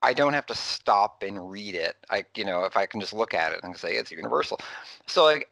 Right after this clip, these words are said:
when you have a subtitled movie, is it really that hard? You know, like, if, if you write, like, "I'm going to the store," and put it on a screen, d-, are you, do you have to stop and say, like, "I am going to the store"? Or you, like, you just not read it? Like,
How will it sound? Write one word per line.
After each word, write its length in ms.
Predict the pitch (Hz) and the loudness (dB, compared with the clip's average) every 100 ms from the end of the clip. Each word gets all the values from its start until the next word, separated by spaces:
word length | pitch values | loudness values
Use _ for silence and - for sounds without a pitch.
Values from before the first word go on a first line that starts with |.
| - | -2
when 320 | 160 151 156 | 2 2 2
you 80 | 160 | 2
have 120 | 160 | 2
a 40 | |
subtitled 520 | 151 185 175 170 165 147 | 2 0 2 -2 -2 -4
movie, 300 | 143 120 - | -8 -8 -8
is 100 | 117 | -8
it 100 | - | -8
really 260 | 160 165 160 | -8 -6 -4
that 260 | 127 131 | -2 -2
hard? 480 | - 113 123 147 - - _ _ _ _ _ _ - | 0 0 2 -2 -6 -12 _ _ _ _ _ _ -4
You 80 | 156 | 4
know, 220 | 147 147 | 6 8
like, 200 | 135 123 | 6 4
if, 240 | 123 - - - _ - | 2 -2 -14 -20 _ -10
if 140 | 127 | -8
you 100 | 147 | 2
write, 200 | 143 131 | 6 6
like, 160 | 127 110 | 6 4
"I'm 160 | 107 113 | 2 2
going 320 | 117 120 120 | 0 0 -2
to 100 | 127 | -6
the 100 | 113 | -8
store," 380 | - 113 110 110 | -4 0 4 4
and 100 | 107 | 2
put 120 | 117 | 0
it 60 | 113 | 2
on 100 | 107 | 0
a 40 | |
screen, 560 | - - 113 110 101 - | -2 -6 -4 -4 -4 -8
d-, 80 | - - | -6 0
are 80 | 120 | 0
you, 160 | 107 | 0
do 120 | - | -6
you 40 | 117 | -6
have 60 | |
to 80 | - | -6
stop 340 | - 110 104 - | 0 4 4 2
and 80 | |
say, 140 | - 101 | -2 0
like, 160 | 101 - | -2 -2
"I 200 | 104 107 107 113 | 0 0 0 -4
am 300 | 110 107 107 107 | -8 -10 -12 -12
going 720 | 110 107 107 101 110 110 101 | -10 -8 -10 -10 -6 -6 -6
to 300 | - 110 104 | -8 -10 -4
the 300 | 104 104 104 | 2 4 2
store"? 560 | - - 110 107 98 - - - - | -2 0 4 6 6 2 -8 -6 0
Or 80 | 127 | 2
you, 100 | 113 | 2
like, 120 | 123 | -2
you 60 | 117 | -4
just 140 | - _ _ | -6 _ _
not 240 | 113 104 - | 4 4 2
read 180 | 104 110 | -4 0
it? 140 | 101 | 0
Like, 160 | 98 101 | 0 -2